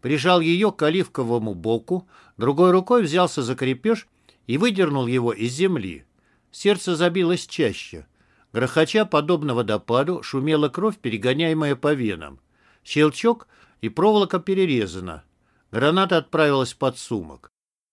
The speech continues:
В этот момент по другую сторону дороги рявкнул сюрприз.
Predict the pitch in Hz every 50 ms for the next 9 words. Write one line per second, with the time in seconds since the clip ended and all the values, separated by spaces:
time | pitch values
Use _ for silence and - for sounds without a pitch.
0 | _ _ _ _ _ _ _ _ _ _ _ _ _ _ - - 139 190 185 185
1 | 175 - 139 139 139 135 139 160 190 214 208 - - _ - 95 92 - 143 131
2 | 123 143 147 143 160 190 185 156 - - - 175 170 151 143 139 120 104 117 117
3 | 123 147 180 202 190 208 190 104 104 120 131 143 156 - - 185 175 160 - -
4 | 180 180 175 - - 113 101 90 80 - - -